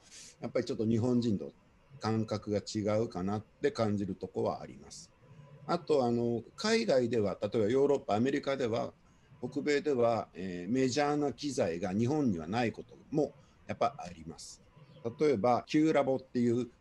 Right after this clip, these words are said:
プレイバックのソフトがあります。なかなかキューラボを日本では使ってる人がいないとか、えー、まあ、キューラボよりも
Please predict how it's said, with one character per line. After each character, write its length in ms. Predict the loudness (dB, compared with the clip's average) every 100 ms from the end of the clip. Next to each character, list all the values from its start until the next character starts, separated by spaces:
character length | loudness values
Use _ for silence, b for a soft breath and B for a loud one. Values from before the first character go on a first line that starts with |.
| _
プ 80 | 2
レ 100 | 4
イ 20 |
バ 120 | 2
ッ 20 | 0
ク 120 | -6
の 100 | -6
ソ 140 | -6
フ 120 | -6
ト 100 | -10
が 100 | -10
あ 40 | -14
り 80 | -18
ま 120 | -20
す。 200 | -20 -20 b
な 60 | -16
か 140 | -2 0
な 100 | 0
か 100 | -4 -6 _ _
キ 120 | 0
ュ 80 | 4
ー 20 |
ラ 120 | 4
ボ 180 | 6 4
を 60 | 4
日 200 | 2 2
本 220 | 4 2
で 60 |
は 100 | 0
使 220 | -4 -2 -2
っ 80 |
て 200 | -2 -6
る 100 | -4
人 220 | -4 -6 -6
が 100 | -4
い 120 | -4
な 220 | -2 -4
い 100 | -6
と 140 | -10
か、 380 | -12 -6 -4 -6 -12 b b b b -2
え 200 | 0 2
ー、 20 |
ま 100 | 0
あ、 40 | -2
キ 160 | 0
ュ 80 | 2
ー 20 |
ラ 140 | 2 2
ボ 120 | 2
よ 140 | 2
り 100 | 2
も 340 | 2 2 0